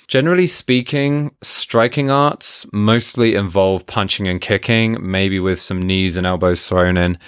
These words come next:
With this, we can think about boxing, kickboxing, karate, Muay Thai, taekwondo.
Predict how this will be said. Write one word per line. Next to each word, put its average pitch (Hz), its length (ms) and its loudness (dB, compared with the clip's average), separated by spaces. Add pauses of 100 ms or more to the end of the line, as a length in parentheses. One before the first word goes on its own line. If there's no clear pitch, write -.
(340)
With 107 200 0
this, 120 260 0
we 110 80 2
can 101 140 -2
think 95 200 -4
about 82 360 -2
boxing, 104 760 0
kickboxing, 98 1040 -2
karate, 92 680 0
Muay 90 340 -4
Thai, 87 300 -2
taekwondo. 85 920 -4